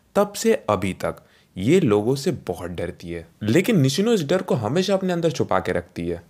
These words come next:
समझ रहे हैं ना विनोद? मतलब फट पूरी क्यों ना जाए, लेकिन टोरा बरकरार रहना चाहिए। अब सीन कागुनो पर शिफ्ट होता है, जहाँ पर कागुनो न्यूक्लियर वेपन्स के बारे में पढ़ रहा होता है, जहाँ पर एक लाइन आती है जिस लाइन में लिखा होता है कि न्यूक्लियर वेपन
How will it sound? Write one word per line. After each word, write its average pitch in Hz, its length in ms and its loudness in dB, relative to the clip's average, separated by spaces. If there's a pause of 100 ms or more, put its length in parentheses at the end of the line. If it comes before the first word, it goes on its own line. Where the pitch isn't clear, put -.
(160)
समझ 120 320 2
रहे 139 120 6
हैं 202 60 2
ना 285 80 0
विनोद? 117 420 4 (100)
मतलब 156 340 0
फट 185 200 4
पूरी 185 280 2
क्यों 214 180 4
ना 113 120 4
जाए, 90 300 -2 (120)
लेकिन 110 240 2
टोरा 95 380 4
बरकरार 92 500 0
रहना 82 260 -2
चाहिए। 98 380 0 (300)
अब 190 120 4
सीन 233 320 -4
कागुनो 110 420 -2
पर - 140 -2
शिफ्ट - 300 -2
होता 90 240 0
है, 104 60 2
जहाँ 110 220 0
पर 147 140 -2
कागुनो 98 440 0
न्यूक्लियर 101 440 0
वेपन्स 90 400 0
के 95 100 -2
बारे 87 200 -2
में 87 140 -8
पढ़ 85 160 -4
रहा 85 140 -8
होता 80 260 -6
है, 82 120 -4 (340)
जहाँ 139 240 2
पर 220 120 2
एक 214 200 2
लाइन 117 280 2
आती 95 300 -2
है 104 80 2
जिस 95 240 -4
लाइन 92 220 0
में 131 100 2
लिखा 101 220 -2
होता 90 260 -2
है 135 80 0
कि 135 100 -2
न्यूक्लियर 104 520 0
वेपन 82 380 -6